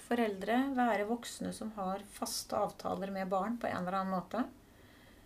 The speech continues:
Du vil drite deg ut. Du vil gjøre dumme ting, og så får du muligheten til å rette opp. Og kan du da si, «Du, jeg har tenkt, tenkt på deg. Det ble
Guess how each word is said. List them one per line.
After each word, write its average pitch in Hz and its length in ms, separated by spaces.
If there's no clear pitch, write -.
Du 208 240
vil 277 400
drite 247 340
deg - 160
ut. - 260
Du 247 120
vil 262 340
gjøre 277 280
dumme 262 260
ting, 339 180
og - 80
så - 120
får 190 360
du 214 180
muligheten 165 560
til 175 160
å 180 80
rette - 320
opp. - 300
Og - 160
kan 190 420
du 214 100
da 196 220
si, 202 360
«Du, 190 200
jeg 175 140
har 185 180
tenkt, - 240
tenkt - 340
på - 100
deg. 139 220
Det 226 140
ble 175 140